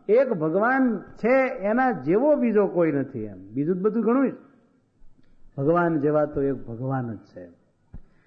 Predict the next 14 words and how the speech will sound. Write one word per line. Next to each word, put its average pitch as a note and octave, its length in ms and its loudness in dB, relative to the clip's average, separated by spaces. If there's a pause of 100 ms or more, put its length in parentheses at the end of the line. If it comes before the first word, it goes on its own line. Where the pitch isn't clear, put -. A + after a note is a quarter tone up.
(160)
માટે D#3 180 0
એવી F#3+ 180 4
રીતે G3+ 240 0
ભગવાનના E3 420 2
સ્વરૂપને D#3 380 -2
સમજી C#3+ 460 -2 (480)
પરમાત્માના C#3+ 680 -2
સ્વરૂપમાં B2+ 600 -6
જોડાવું. G#2 440 -8 (440)
ભગવાન F3 460 2
કહે D#3 180 0
છે D#3 140 -2
કે B2+ 80 -6
"માં D#3+ 400 -2